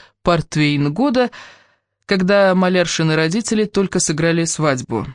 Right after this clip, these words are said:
на окраине Николаева, на которой сама она была представлена пятимесячным животом под платьем невесты, о чём и сообщила всем присутствующим, вызвав бурные ахи и вскрики «Дорогой, наверное». «Вы понимаете, кто я?» —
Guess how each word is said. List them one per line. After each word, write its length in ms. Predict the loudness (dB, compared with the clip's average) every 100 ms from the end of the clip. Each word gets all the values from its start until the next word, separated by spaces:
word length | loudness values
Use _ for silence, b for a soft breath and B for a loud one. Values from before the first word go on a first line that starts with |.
| _ _
на 140 | -4 -4
окраине 400 | -2 -2 0 0
Николаева, 600 | -2 0 0 2 2 0
на 120 | -2
которой 380 | -2 0 0 0
сама 360 | 0 2 2
она 160 | 2 0
была 280 | 2 0 0
представлена 800 | -2 -4 -2 0 0 2 0 0
пятимесячным 920 | -2 -2 0 0 0 -2 -4 -2 -2
животом 580 | -4 -2 -2 0 0 0
под 200 | -2 -4
платьем 440 | -2 -2 -2 -2 0
невесты, 540 | 0 0 -2 -4 -6 B B B B
о 140 | -4
чём 260 | -2 0 0
и 20 |
сообщила 540 | 0 0 -2 0 0 0
всем 240 | 0 0
присутствующим, 1040 | 2 0 0 -4 -4 -4 -2 -2 0 -2 B B B
вызвав 520 | 0 0 0 -2 -2 -6
бурные 540 | -4 -2 0 0 0
ахи 340 | 0 -2 0 -2
и 60 |
вскрики 600 | -4 -4 -2 -2 -2 -4 b b _
«Дорогой, 460 | -6 -2 0 0 0
наверное». 540 | 2 0 0 -4 -6 -10 _ _ _ _ _ _ _ _ _ _ _ _ _ _ _ _ _ _ -8
«Вы 220 | -4 -2
понимаете, 640 | 0 2 2 0 -2 -4
кто 400 | -6 -10 -6 -4
я?» — 320 | -4 -6 -10